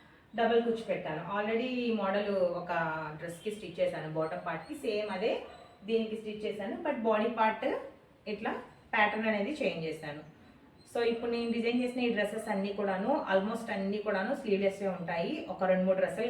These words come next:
కనుకుంటా, ఆ, చిన్న షార్ట్ హ్యాండ్స్, బుట్ట చేతులు పెట్టినట్టున్నాను, మిగతావన్నీ కూడాను స్లీవ్‌లెస్.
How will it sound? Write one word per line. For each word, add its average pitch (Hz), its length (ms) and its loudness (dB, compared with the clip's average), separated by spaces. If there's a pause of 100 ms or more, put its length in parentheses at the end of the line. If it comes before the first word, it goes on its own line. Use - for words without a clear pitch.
కనుకుంటా, 196 380 0 (760)
ఆ, 202 40 0 (440)
చిన్న 240 160 0 (100)
షార్ట్ 214 300 2
హ్యాండ్స్, 220 340 0 (180)
బుట్ట 208 220 -2
చేతులు 214 300 0
పెట్టినట్టున్నాను, 180 680 -2 (120)
మిగతావన్నీ 190 760 0
కూడాను 190 300 -2 (480)
స్లీవ్‌లెస్. 208 500 -2